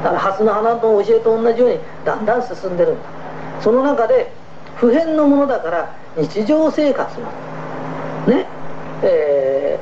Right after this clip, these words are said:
ー、商売もやっぱし楽しさっていうのを加味していかないと人がついてこないんです。で、うまくなぜかいかないんです。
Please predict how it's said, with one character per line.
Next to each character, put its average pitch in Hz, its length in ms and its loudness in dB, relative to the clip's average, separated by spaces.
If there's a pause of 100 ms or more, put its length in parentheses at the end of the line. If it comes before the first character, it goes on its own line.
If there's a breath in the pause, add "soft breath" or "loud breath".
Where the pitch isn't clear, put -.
ー、 - 40 -14
商 320 320 4
売 190 260 -2
も 160 200 -2 (1300)
や 156 100 0
っ - 80 -8
ぱ 151 120 2
し - 140 -10
楽 202 240 2
し 208 60 -2
さ 208 160 0
っ - 120 -6
て 185 60 0
い - 40 4
う - 20 0
の 165 80 2
を 156 40 0
加 196 160 0
味 180 140 0
し - 80 -8
て 165 80 4
い - 60 0
か 151 100 -4
な 151 160 0
い - 60 -4
と 214 280 0 (300 loud breath)
人 - 220 0
が 185 220 0
つ 233 100 -4
い 175 80 -4
て - 100 -12
こ 214 180 -2
な 233 140 4
い - 40 -4
ん - 20 -8
で - 160 -12
す。 - 60 -14 (840)
で、 185 100 4
う 214 160 4
ま 277 200 2
く 156 120 -6
な 214 180 -2
ぜ 240 140 2
か 165 140 -4
い 127 40 -8
か 175 200 -4
な 151 100 -2
い 131 60 -6
ん - 60 -10
で - 80 -12
す。 - 80 -14